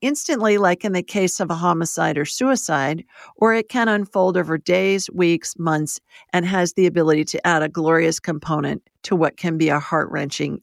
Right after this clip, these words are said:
experience. Hope this answers your questions and comforts you. So thank you, Meg from London, for sending that question and wanting that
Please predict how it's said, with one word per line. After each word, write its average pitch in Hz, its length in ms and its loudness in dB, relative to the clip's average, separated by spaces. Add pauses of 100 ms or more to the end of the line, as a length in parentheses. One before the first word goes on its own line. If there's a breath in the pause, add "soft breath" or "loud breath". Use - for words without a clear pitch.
experience. - 960 -6 (400 loud breath)
Hope 196 260 2 (100)
this 190 320 2
answers 175 420 0
your 170 100 0
questions 151 680 -2 (320 soft breath)
and 156 220 -2
comforts - 640 -2
you. - 360 -2 (300 loud breath)
So 196 200 -2
thank 220 320 -2
you, 226 100 -2
Meg 180 300 2
from 165 300 -4
London, 156 560 0 (420 loud breath)
for 180 160 4
sending 165 720 -2
that 175 320 -2
question 160 760 0
and 170 240 0
wanting 170 300 0
that 160 200 0